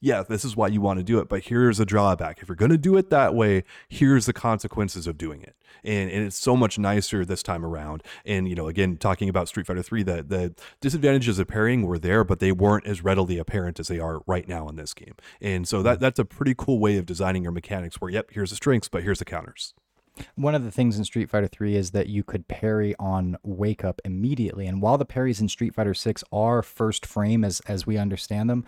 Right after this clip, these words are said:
Speaker 1: Yeah.
Speaker 2: I'm also hearing that you can't just do it on Wake Up to counter any meaties. And so
Speaker 1: Mm-hmm.
Speaker 2: that means, one, like, well, like, in Street Fighter Three, you could wake up and, and press forward or down, depending on if you thought they were gonna do a meaty attack, and then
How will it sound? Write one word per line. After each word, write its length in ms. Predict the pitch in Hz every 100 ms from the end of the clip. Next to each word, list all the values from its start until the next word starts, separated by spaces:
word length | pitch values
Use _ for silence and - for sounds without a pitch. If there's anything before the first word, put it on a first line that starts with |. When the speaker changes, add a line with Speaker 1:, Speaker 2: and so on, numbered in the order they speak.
| -
Speaker 1:
Yeah. 140 | 95 76
Speaker 2:
I'm 120 | 101
also 380 | 113 - 107 101
hearing 340 | - 104 104
that 160 | 101 101
you 100 | 95
can't 400 | - 117 110 -
just 260 | 107 90
do 160 | 95 107
it 60 |
on 160 | 98 95
Wake 200 | 95 -
Up 120 | 101
to 80 | 98
counter 400 | - 101 101 95
any 220 | 98 95
meaties. 640 | 92 90 98 95 87 - -
And 160 | 107
so 240 | 98 110 104
Speaker 1:
Mm-hmm. 280 | 90 85 85
Speaker 2:
that 200 | 117 117
means, 320 | 110 104 87
one, 400 | 101 127 117 107
like, 160 | 104
well, 140 | 123 113
like, 160 | 113
in 100 | 113
Street 240 | 104 - 101
Fighter 200 | 104 98
Three, 420 | - 143 135 107 - - -
you 140 | 117
could 160 | - 113
wake 320 | 92 107 117
up 320 | 104 92 - -
and, 240 | 107 101 92 _ -
and 180 | 104
press 240 | - 110 -
forward 460 | - 117 110 110 101
or 140 | 104
down, 340 | 90 101 95
depending 320 | 95 87 101 101
on 160 | 98 -
if 160 | 98
you 60 | 107
thought 180 | 104 92
they 80 | 104
were 80 | 98
gonna 160 | 98
do 140 | 98 98
a 40 |
meaty 300 | 92 104 98
attack, 420 | 92 - 104 - -
and 260 | 110 101 92
then 340 | 113 147 120